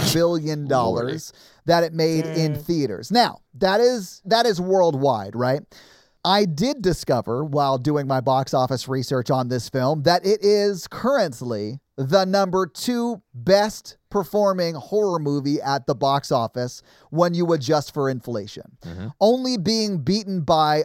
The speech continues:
Speaker 1: a movie that came out two years after this that we've also done, Jaws. Exorcist is number two right behind that. And then Ghostbusters, Sixth Sense,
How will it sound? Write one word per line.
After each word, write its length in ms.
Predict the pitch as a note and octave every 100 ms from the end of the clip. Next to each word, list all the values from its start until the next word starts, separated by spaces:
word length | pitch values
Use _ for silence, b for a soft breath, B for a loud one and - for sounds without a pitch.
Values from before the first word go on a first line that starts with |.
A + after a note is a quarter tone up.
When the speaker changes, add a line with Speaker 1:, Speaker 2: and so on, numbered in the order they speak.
| -
Speaker 1:
a 100 | D3+
movie 220 | E3 D#3+
that 120 | D#3+
came 180 | E3 D#3
out 160 | D#3 -
two 140 | F#3
years 240 | F3 E3 C#3
after 340 | D3+ D3+ E3+
this 160 | D#3 D3
that 120 | D3
we've 140 | C#3+
also 300 | D#3 E3 F3
done, 400 | D3+ D#3+ D#3 D3+ - B2
Jaws. 720 | B2 D#3+ G#2+ - - - - _
Exorcist 600 | F#3 G#3+ A3+ G3 G3+ F3+
is 140 | F3+ C#3+
number 260 | F3 E3
two 440 | D3 - G3 F#3 E3+ b b
right 360 | C3+ D#3+ F3+ C#3
behind 520 | D#3 C3+ E3+ C#3+ F2+
that. 220 | F2+ E2+ b b
And 140 | F3+
then 140 | F#3+ F3+
Ghostbusters, 880 | F3 F3+ E3 F3 D3+ E3+ D#3+ C#3+ - b _
Sixth 480 | - - G#3+ -
Sense, 460 | - F3 D#3 C#3 -